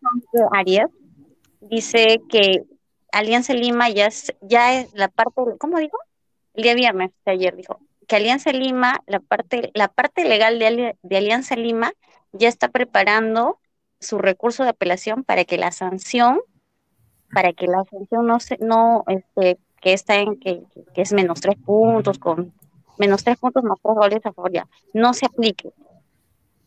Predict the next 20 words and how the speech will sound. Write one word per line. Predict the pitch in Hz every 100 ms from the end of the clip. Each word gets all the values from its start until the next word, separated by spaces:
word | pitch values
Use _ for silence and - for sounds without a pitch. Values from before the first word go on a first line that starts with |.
| -
Porque | 247 247 - 247 247 - _
en | 208 202
la | 190
base | 190 226 -
legal | 277 254 233 214 -
no | 208 220
estipula, | 247 - - 233 240 233 226 - _ _
diga, | 196 190 196 202 190
digamos, | 196 208 220 -
el | 196 196
momento | 190 196 226 247 285 240 427 -
o, | 180 180 175 -
o | 185
no | 208 233
estipula | - 240 240 240 226
bien | 233 247
precisamente | 247 196 - 233 247 220 214 220 247 311 _ - _ _ _ _ _
la | 196 185
palabra | - 185 190 208 214
presentarse. | - 185 175 175 190 170 -